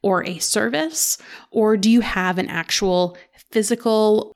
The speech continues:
or otherwise type of service to offer other people that they would pay you for? Okay, those are some kind of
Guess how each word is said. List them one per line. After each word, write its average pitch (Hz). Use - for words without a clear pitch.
or 185
otherwise 208
type 202
of 170
service 175
to -
offer -
other 185
people 202
that -
they 180
would 175
pay -
you 175
for? 302
Okay, 196
those 196
are 185
some -
kind 190
of 175